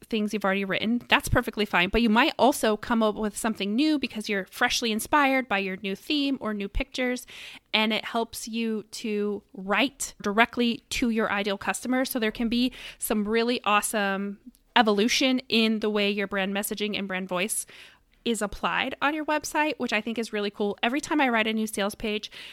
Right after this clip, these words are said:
I either come up with this one line that I love, or this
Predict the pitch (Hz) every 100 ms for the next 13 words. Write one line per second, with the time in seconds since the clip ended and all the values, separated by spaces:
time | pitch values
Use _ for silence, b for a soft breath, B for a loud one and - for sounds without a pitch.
0 | B 214 - 226 226 220 - 226 208 -
1 | 208 208 202 208 190 208 196 196 240 294
2 | 285 269 254 247 240 233 233 226 226 -
3 | 202 190 180 - -